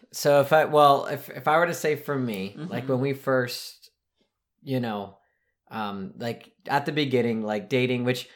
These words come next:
Speaker 1: we didn't have a long dating period. We only
Speaker 2: Mm-hmm.
Speaker 1: dated, we dated five months, six months,
Speaker 2: Six months.
Speaker 1: got engaged, and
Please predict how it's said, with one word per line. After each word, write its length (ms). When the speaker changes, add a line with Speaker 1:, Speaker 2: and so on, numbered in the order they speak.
Speaker 1:
we 120
didn't 140
have 120
a 40
long 200
dating 380
period. 360
We 120
only 180
Speaker 2:
Mm-hmm. 80
Speaker 1:
dated, 400
we 100
dated 340
five 320
months, 320
six 360
months, 500
Speaker 2:
Six 240
months. 140
Speaker 1:
got 160
engaged, 760
and 320